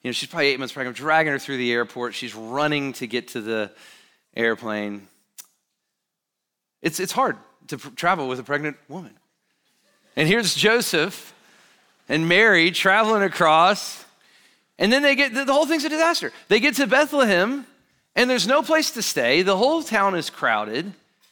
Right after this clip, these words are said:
I mean, just imagine, there's no, there's no doctor around, there's no family doctor around, and they have to go give birth to the baby in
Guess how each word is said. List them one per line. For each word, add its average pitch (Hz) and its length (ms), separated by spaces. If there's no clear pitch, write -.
I - 60
mean, 277 200
just 269 140
imagine, 233 420
there's 143 180
no, 240 260
there's 202 200
no 240 120
doctor 156 600
around, 113 320
there's 170 160
no 226 120
family 208 460
doctor 110 420
around, 104 280
and 180 180
they 196 60
have 226 180
to 247 60
go 208 120
give 214 340
birth 196 300
to 151 60
the 151 100
baby 143 580
in 165 420